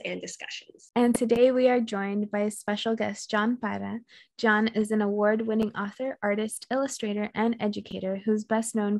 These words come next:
Speaker 2: for his Latino-themed children's picture books.
Speaker 1: Don't forget to follow us on our socials on Instagram and Facebook at My Glendale L A C. Don't forget to also listen to us on Spotify or Apple or wherever you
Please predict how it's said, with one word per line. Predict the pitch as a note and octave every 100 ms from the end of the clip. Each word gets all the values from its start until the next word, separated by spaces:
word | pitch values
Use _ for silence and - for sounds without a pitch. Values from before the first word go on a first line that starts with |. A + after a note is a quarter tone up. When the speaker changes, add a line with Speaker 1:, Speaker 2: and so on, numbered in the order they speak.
| -
Speaker 2:
for | G3+
his | G3 G3+ G3
Latino-themed | G3 G3 G#3+ G#3+ A#3 - G3 G3+
children's | G3+ G3 F#3+ G3 -
picture | - - - - -
books. | - _ _ _ _ _ _ _ _ _ _
Speaker 1:
Don't | B3 B3
forget | C4+ B3+
to | B3
follow | B3 A3+ A#3 A#3 A#3
us | A#3+ A#3
on | G#3 G3+ G3+ -
our | G#3
socials | - G3 F#3+ F#4 G#4+ -
on | G3+ -
Instagram | G3 - G3 G#3 -
and | A#3 D#4
Facebook | G3+ G3+ - -
at | G3+ F#3 G3
My | G3
Glendale | G3 G3+ G3+ G3 -
L | G3+ F#3+
A | F3
C. | - A3 C4 G#4 - - - _ -
Don't | G#3+
forget | G#3+ A3
to | - -
also | B3+ F4 C#4
listen | A#3 C4+
to | C4+ C4
us | D4 -
on | F#3+ F3+ F3+ F3+ - _
Spotify | - - G#3 A#3 B3 A#3 B3
or | C4
Apple | F#3 - A3 C4+
or | G#3
wherever | F#3 F#3 F3+ G3+
you | G#3+